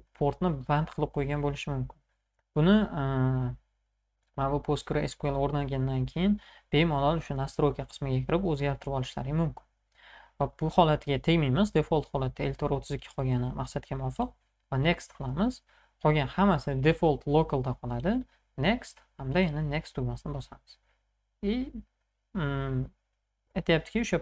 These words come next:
Postgre S Q L seni kompyuteringga o'rnatish uchun tayyor, deyapti. Next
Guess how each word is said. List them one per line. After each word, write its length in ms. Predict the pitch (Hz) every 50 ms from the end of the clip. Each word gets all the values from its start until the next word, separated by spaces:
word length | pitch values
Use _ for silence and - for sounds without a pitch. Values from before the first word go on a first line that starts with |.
| - -
Postgre 360 | 160 151 - - 160 151 147 - 160 160
S 80 | - -
Q 200 | - - 156 147 175 214
L 40 | - - - - - - _
seni 220 | - - 160 160 156
kompyuteringga 540 | 160 156 151 - - - 151 147 143 143 147 147
o'rnatish 340 | 156 151 147 139 139 - -
uchun 140 | - 139 123 - 147
tayyor, 300 | 147 151 147 139 135 127 127
deyapti. 400 | 123 123 131 - _ - 269 285 - _ _ _ _ _ _ _ -
Next 320 | 156 151 - - -